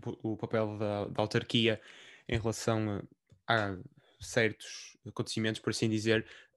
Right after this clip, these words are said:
houve a cimeira onde reuniu, eh, os gr-, os grandes líderes mu-, hum, europeus e da União Europeia, e, eh, uma das fotos que, fotos e um dos problem-, e um dos maiores problemas da cidade do Porto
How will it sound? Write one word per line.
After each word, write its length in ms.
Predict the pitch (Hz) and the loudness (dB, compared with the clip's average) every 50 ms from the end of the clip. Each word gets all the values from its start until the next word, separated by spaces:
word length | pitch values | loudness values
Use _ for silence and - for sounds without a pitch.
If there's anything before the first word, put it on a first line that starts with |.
| _ | _
houve 260 | - 131 127 - 135 135 | 4 4 4 6 4 2
a 40 | |
cimeira 680 | 127 - - - 127 123 127 127 127 127 131 127 123 - - | 2 2 2 2 2 4 6 6 6 6 6 4 2 2 0
onde 220 | - 127 120 123 | -2 -2 -2 -2
reuniu, 600 | - - 127 123 123 123 123 120 117 113 107 - _ - - | -2 0 2 2 4 4 4 2 2 0 -4 -6 _ -8 -6
eh, 320 | 110 107 104 104 104 98 | -6 -4 -4 -4 -6 -6
os 240 | - 104 104 98 98 | -8 -8 -10 -10 -8
gr-, 180 | 104 117 85 - | -8 -8 -6 -6
os 180 | 101 101 98 | -8 -10 -8
grandes 300 | 98 - 110 113 113 98 | -6 -4 -2 -2 -2 -2
líderes 460 | 110 113 110 110 107 104 98 98 - - | -2 -2 -2 0 -2 -2 -4 -6 -8 -10
mu-, 200 | 104 101 101 - | -8 -8 -8 -8
hum, 500 | - 101 98 95 92 90 90 92 90 87 135 131 - | -8 -8 -8 -6 -8 -8 -10 -12 -14 -14 -16 -14 -4
europeus 540 | - 117 117 110 - 127 120 117 113 107 104 | -2 0 0 2 2 4 4 4 2 0 -2
e 100 | 110 107 | -2 -2
da 140 | 104 107 107 | 0 0 -2
União 140 | 107 110 107 | -2 -2 -2
Europeia, 500 | 107 107 104 - 117 120 123 127 127 - - - - - - - - _ _ _ _ - | -2 -4 0 2 4 4 4 2 0 -2 -10 -20 -20 -20 -20 -20 -20 _ _ _ _ 0
e, 220 | 127 135 135 139 | 2 6 6 8
eh, 160 | 139 135 135 135 - | 8 8 6 6 6
uma 240 | 139 139 143 135 127 | 6 6 6 6 6
das 260 | 135 131 127 127 - | 6 4 4 2 -2
fotos 580 | - - 143 135 127 131 - - - - - _ | 0 6 6 6 6 6 2 -6 -6 -6 -10 _
que, 560 | - 139 131 123 120 117 113 113 110 107 101 - - _ - _ - | 0 2 4 4 4 2 0 -2 -4 -6 -6 -8 -12 _ -20 _ -20
fotos 380 | - - - 110 107 - - - | -14 -2 0 0 0 0 -4 0
e 80 | 120 127 | 2 4
um 40 | |
dos 120 | 131 127 - | 4 4 2
problem-, 460 | - 135 123 110 113 127 123 117 - - | 0 -2 -2 0 2 0 0 0 0 0
e 60 | 123 | -2
um 40 | 127 | -2
dos 80 | 117 | 0
maiores 200 | 120 123 123 - | 2 2 2 2
problemas 360 | - - 117 123 120 120 113 - | 0 -2 0 0 0 0 -2 -4
da 60 | 113 | -6
cidade 260 | - - 120 113 113 | -4 0 0 0 0
do 60 | 113 | 0
Porto 360 | - - 123 120 117 - - | -4 0 0 0 0 -2 -10